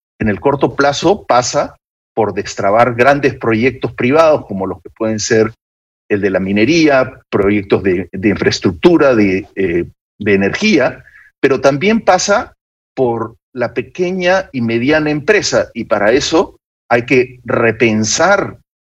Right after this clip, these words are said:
nuestro sistema tributario. Nosotros lo planteamos en dos mil dieciséis que había que simplificar, pero sobre todo tienen que conversar tres partes: el sistema tributario,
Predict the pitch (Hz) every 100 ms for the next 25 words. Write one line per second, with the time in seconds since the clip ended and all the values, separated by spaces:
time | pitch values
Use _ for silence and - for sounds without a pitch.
0 | _ 117 107 - 110 - 98 135 135 123
1 | 113 107 101 131 151 175 135 101 113 120
2 | 107 90 95 90 123 120 110 104 95 98
3 | 107 98 95 - 120 117 - _ _ -
4 | 98 104 117 135 113 - 98 101 - 139
5 | - - _ - 113 110 139 127 127 202
6 | 208 - 180 185 175 - 123 113 113 156
7 | - - 160 - 120 90 - 82 - _
8 | _ 113 107 104 156 156 - 120 107 110
9 | 185 185 190 269